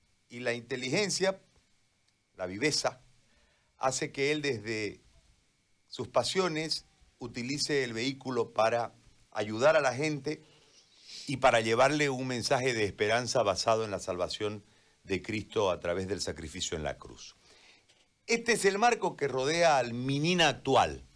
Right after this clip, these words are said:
¿no? Ayer hablaba yo con él, o antes de ayer, y le comentaba que iba a ser nieto, y él me decía, "Vas a saber lo que es amar cuando seas ni-, cuando seas abuelo". Y, y hablábamos de varias cosas, pero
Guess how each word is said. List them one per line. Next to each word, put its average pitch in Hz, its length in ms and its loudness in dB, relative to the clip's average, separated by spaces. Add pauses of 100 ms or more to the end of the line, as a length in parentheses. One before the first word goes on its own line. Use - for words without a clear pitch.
(340)
¿no? 127 300 -4 (880)
Ayer 110 280 -2
hablaba 120 360 4
yo 120 160 -2
con 113 160 0
él, 156 160 0
o - 20 4
antes 90 200 -4
de 87 60 -2
ayer, 139 380 -2 (1200)
y 101 80 -14
le 98 80 -6
comentaba 98 480 0
que - 80 -8
iba 117 80 0
a 107 40 -2
ser 113 220 -2
nieto, 127 300 -2
y 104 100 -4
él 107 60 -2
me 104 140 -6
decía, 92 260 -2
"Vas 107 220 2
a 107 100 -2
saber 98 240 0
lo 101 140 -2
que 104 100 -6
es 92 80 -4
amar 82 460 -4 (300)
cuando 69 220 -16
seas 69 220 -8
ni-, 67 180 -16
cuando 76 300 -8
seas 76 480 -2 (500)
abuelo". - 440 -4 (1300)
Y, 127 340 -4 (380)
y 117 80 -4
hablábamos 131 420 2
de 117 80 -2
varias 110 320 0
cosas, - 600 -8 (580)
pero 135 360 2